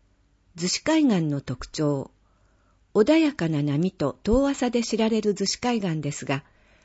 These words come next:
場所ごとに特徴があります。安全に楽しむためにも、それぞれの場所のポイントを把握しておきましょう。逗子海岸安全マップ。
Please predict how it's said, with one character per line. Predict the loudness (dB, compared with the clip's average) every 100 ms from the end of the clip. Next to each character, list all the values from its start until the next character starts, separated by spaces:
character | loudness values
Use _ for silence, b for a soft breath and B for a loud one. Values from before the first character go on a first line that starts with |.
| _
場 | -4 -2
所 | 0
ご | 0 0
と | 0
に | -2 -4
特 | -2 0 0
徴 | 0 0
が | 0
あ | -2
り | -4
ま | -6
す。 | -8 -16 _ _ _ _ _ _ _ _
安 | 4 6
全 | 6 4 4
に | 2
楽 | 4 2
し | 2 2
む | 0
た | 0
め | 0 0
に | 0
も、 | 0 -4 -8
そ | 0
れ | 2 4
ぞ | 4
れ | 4
の | 2
場 | -2 -2
所 | 0
の | 0 0
ポ | 0
イ | 0
ン | 0
ト | 0 0 0
を |
把 | 0 -2 -2
握 | -4
し | -4
て | -2
お | -4
き | -2
ま | -4 -4
し | -2
ょ | -4 -4 -8 _ _ _ _ _ _ _ _ _ _ _ _ _ _ _ _ _ _ -6
う。 |
逗 | -4
子 | -2
海 | 0 2 4
岸 | 4 0 -2 -2
安 | 2 4
全 | 4 4 2
マ | 2
ッ | -4 _
プ。 | -10 -10